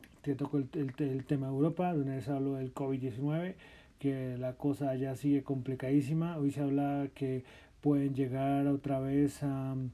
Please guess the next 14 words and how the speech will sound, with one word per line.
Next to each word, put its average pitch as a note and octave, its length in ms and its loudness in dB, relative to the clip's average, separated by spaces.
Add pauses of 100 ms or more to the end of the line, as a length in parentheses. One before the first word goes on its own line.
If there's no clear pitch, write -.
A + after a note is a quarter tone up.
(420)
a C3+ 100 -4
confinamientos C#3 760 0
nacionales, C#3 840 -2
como C3 220 -4
los C3 160 -6
que C3+ 100 -6
t-, C3 320 -8
se C3+ 200 -8
estuvo C#3 520 -4
en C3 420 -4
marzo, C3 380 -6
abril, D3+ 380 0 (560)
en B2 560 -6
Francia F3 680 0